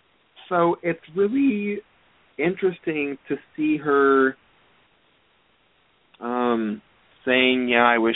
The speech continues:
you were my friend," because it almost makes me think of this alternate universe version of these fairy tales where Emma and Snow never fought, and their relationship was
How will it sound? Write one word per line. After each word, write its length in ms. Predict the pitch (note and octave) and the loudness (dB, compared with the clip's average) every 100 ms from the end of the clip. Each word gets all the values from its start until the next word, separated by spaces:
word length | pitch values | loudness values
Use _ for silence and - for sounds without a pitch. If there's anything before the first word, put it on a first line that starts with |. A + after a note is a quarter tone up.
| - | -2
you 60 | B2+ | -2
were 80 | |
my 140 | A#2+ A#2 - | 0 -2 0
friend," 220 | A#2+ B2+ | -2 -2
because 260 | B2+ C3 B2+ | -4 -2 0
it 80 | |
almost 360 | B2+ C#3+ F#3 G3+ | 0 0 -4 -8
makes 220 | A3 G#3+ | -14 -12
me 100 | G3 | -14
think 220 | F3 D3+ C#3+ | -12 -16 -12
of 80 | B2 | -12
this 140 | A#2+ D#2+ | -10 -4
alternate 520 | A2+ A#2 C#3+ C#3+ C3+ | -2 -2 -6 -10 -10
universe 560 | G#2+ G#2+ G#2+ A#2 A#2 - - | -12 -12 -10 -8 -8 -10 -8
version 540 | G2 G2 A2 G#2+ A2 _ _ _ - | -6 -4 -6 -8 -12 _ _ _ -2
of 240 | G2+ G#2+ | -2 -2
these 160 | A2 A2 - | -6 -10 -12
fairy 280 | F#2+ G#2+ G#2+ | -10 -10 -8
tales 360 | A2+ A#2 B2 B2 _ _ _ - | -4 -2 -4 -10 _ _ _ -6
where 640 | A2+ A2+ A2 A2 G#2+ G#2+ _ _ _ _ _ _ _ _ _ _ _ _ _ _ - | -4 -4 -4 -4 -4 -6 _ _ _ _ _ _ _ _ _ _ _ _ _ _ -2
Emma 220 | B2 C3+ C#3 B2 | 0 0 -2 -2
and 100 | A2+ - | -6 -10
Snow 360 | A#2+ G#2 G#2 A2+ | -8 -4 -2 -4
never 400 | A2 G#2 G#2+ G#2+ - | -4 -4 -4 -8 -2
fought, 340 | G2 F#2+ G#2+ - - _ _ _ _ _ _ _ _ _ _ _ _ _ _ _ _ - | 0 2 0 -6 -20 _ _ _ _ _ _ _ _ _ _ _ _ _ _ _ _ -10
and 500 | A#2+ A2+ G#2 G#2 G2 | -8 -6 -8 -10 -10
their 160 | A2 | -6
relationship 680 | A#2 A2+ A2 G#2+ A#2 - A#2 | -6 -6 -8 -10 -12 -14 -14
was 140 | A2+ | -12